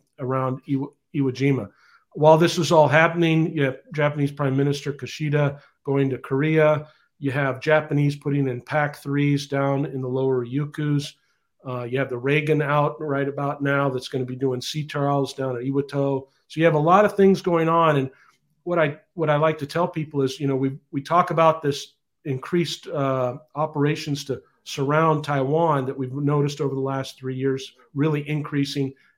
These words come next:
And now we're starting to see the Chinese expand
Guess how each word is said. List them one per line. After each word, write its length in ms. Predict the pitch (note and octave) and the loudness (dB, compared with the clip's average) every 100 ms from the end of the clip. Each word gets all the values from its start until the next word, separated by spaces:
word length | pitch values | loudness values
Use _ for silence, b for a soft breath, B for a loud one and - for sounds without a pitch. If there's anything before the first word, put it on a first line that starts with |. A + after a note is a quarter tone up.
| _ | _
And 100 | C3+ | -2
now 200 | D3 E3+ | 2 4
we're 120 | F3+ | 2
starting 400 | F3 F3+ E3 D#3+ | 0 0 2 2
to 60 | D#3 | 0
see 240 | - D#3+ | -2 -2
the 100 | D3+ | -2
Chinese 580 | C#3+ D#3 D#3 D3+ D3+ D3 b b b _ - | -4 -2 0 0 -2 -6 b b b _ -6
expand 720 | D3 - - E3 E3 D#3+ | -6 -6 -2 2 2 0